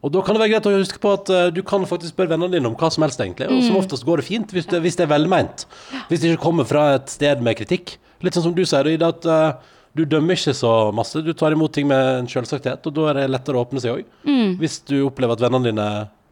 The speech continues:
Speaker 1: faktisk tar imot det sånn, "OK, men det her kan vi prate om."
Speaker 2: Mm.
Speaker 1: Eh,
Speaker 2: Jeg
Speaker 1: så
Speaker 2: tror folk er veldig redde for å, eh, tråkke feil, eh, spør-,
Speaker 1: Ekstremt.
Speaker 2: spørre om feil, men det, det, det er liksom, jeg tror det er, er veldig sånn, eh, norsk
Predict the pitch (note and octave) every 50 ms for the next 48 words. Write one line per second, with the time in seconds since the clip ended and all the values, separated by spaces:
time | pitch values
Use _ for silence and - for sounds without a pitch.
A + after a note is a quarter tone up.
0 | _ _ - - A#2+ - - G#2+ - - - - - B2 A#2+ A#2+ A#2 B2 A#2+ -
1 | G2+ F2+ A2+ A2+ G#2+ G2 - - - - - C3 A2 G#2 A#2 A#2+ D3 F3 F3+ F#3
2 | F#3 D#3 C3 - A2 G2+ - G2 F2 D#2 - - A#3+ A3+ G#3 F#3+ F3+ G#3 G#3 -
3 | C3+ C3+ - C#3 C3+ C3+ A#3+ - - B3+ C4 C#4 C4+ - - A#3 A3 G#3+ - -
4 | - A3+ A3+ A#3 A#3 A#3+ B3 A#3+ G#3 F#3 F3 G3 G#3 G#3 A3 G#3 F3 E3 F3+ -
5 | - G3+ F#3+ F#3+ F#3 - G3 G3 F#3+ G3 G3 G3 - - - - - - - -
6 | - - A3 G#3 G3+ - - G#3+ G#3+ G#3 - B3 A#3+ - - A3+ G#3 - - F#3
7 | F#3+ G#3 G#3+ G#3+ G#3 - - - A3 G#3+ G#3+ G#3+ G#3+ - - - - B3 A#3+ A#3
8 | G#3+ D3 F3+ A3 - B3+ B3 A3+ G#3 G#3+ G#3 G3+ - A3 G#3+ A3+ A3 A#3 A#3 G#3+
9 | A#3+ A#3+ A#3+ A3+ G#3+ G#3 A#3+ A#3+ B3 B3+ A#3 - - - - - - - - -
10 | - A3 C4 C#4+ D4 B3+ B3+ B3+ C4+ C#4 C#4 C4+ - C#4 C4 C4 C4 C4 C4 B3+
11 | C4 B3+ C#4+ C4+ B3+ A#3+ A#3+ A#3 A3+ - - - A#3+ B3 A#3 A#3 B3+ A3 G3 B3
12 | B3 A#3 A3 G#3+ G#3 G#3 G#3 G#3 G#3 G#3 G#3 G#3 G3+ G3+ G3+ G3+ G3+ G3 G3+ G#3
13 | G#3 G3+ A#3 C#4+ - - - - - -